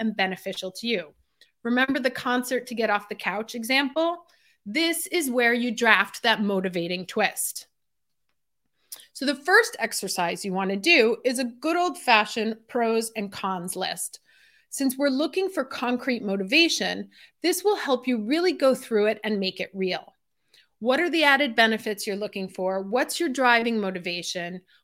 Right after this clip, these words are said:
When everything goes wrong, it's important to know why we're doing something. If we aren't clear on our why, then there's absolutely no reason for us to continue. Even more helpful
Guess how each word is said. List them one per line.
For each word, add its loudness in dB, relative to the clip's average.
When -4
everything 0
goes 2
wrong, -2
it's -8
important -4
to -4
know -2
why 2
we're -2
doing -4
something. -10
If -8
we -2
aren't 0
clear 2
on 0
our 2
why, 0
then -2
there's -2
absolutely -2
no 2
reason -2
for -4
us -6
to -16
continue. -4
Even 4
more 2
helpful -6